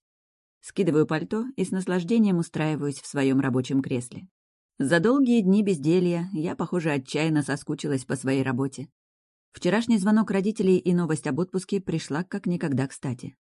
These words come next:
Словно сама судьба даёт мне время подготовиться морально к разговору Стельмаха с отцом.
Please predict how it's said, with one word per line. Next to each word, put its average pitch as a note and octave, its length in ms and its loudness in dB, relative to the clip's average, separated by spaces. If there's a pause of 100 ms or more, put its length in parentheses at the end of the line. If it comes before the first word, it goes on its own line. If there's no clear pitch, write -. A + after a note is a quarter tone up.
(360)
Словно F3+ 320 2
сама G#3 240 0
судьба F3+ 360 -2
даёт C3 320 2
мне C#3+ 180 4
время D3 300 2
подготовиться C#3 680 -2
морально C#3 400 0
к - 80 -10
разговору C#3 460 -2
Стельмаха C#3 480 -2
с - 60 -8
отцом. C3 460 -6